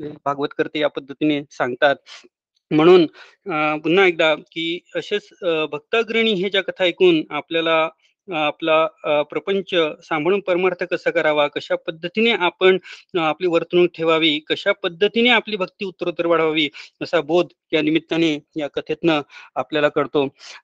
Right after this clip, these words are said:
तर नंतर, अ, ची जी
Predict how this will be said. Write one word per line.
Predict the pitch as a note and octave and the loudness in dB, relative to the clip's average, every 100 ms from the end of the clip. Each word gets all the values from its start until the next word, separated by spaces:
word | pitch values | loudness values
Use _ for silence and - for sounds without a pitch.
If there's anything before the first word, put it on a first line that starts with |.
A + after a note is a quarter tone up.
| - | 6
तर | A#3+ B3 - _ - | 6 6 0 _ 2
नंतर, | F#3+ G3 G#3+ G#3+ G#3 _ F#3+ | 4 4 4 2 0 _ 0
अ, | E3+ E3 D#3+ D3+ D3 C#3+ - F3+ - | 4 4 4 2 0 -4 -12 -18 -12
ची | G#3 | -10
जी | G#3+ G#3+ | -6 -6